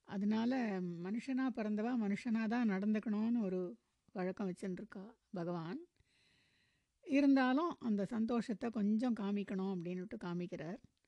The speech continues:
அ-, அதை மறந்து போற மாதிரி பண்ணிடுறார். அதுதான் ஒவ்வொரு இடத்துலையும் நம்ம யசோதைக்கும்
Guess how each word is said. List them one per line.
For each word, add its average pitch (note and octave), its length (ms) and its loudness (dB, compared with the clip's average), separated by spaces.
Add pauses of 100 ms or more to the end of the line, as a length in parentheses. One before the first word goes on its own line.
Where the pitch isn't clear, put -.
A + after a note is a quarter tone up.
(920)
அ-, B3+ 80 -20 (140)
அதை F#3+ 220 -4
மறந்து B3 360 2
போற G#3+ 260 -2
மாதிரி G3+ 300 -2
பண்ணிடுறார். G3 500 -6
அதுதான் G#3 680 0 (320)
ஒவ்வொரு A3 480 0
இடத்துலையும் B3+ 360 2
நம்ம F#3+ 320 0 (680)
யசோதைக்கும் A#3+ 840 2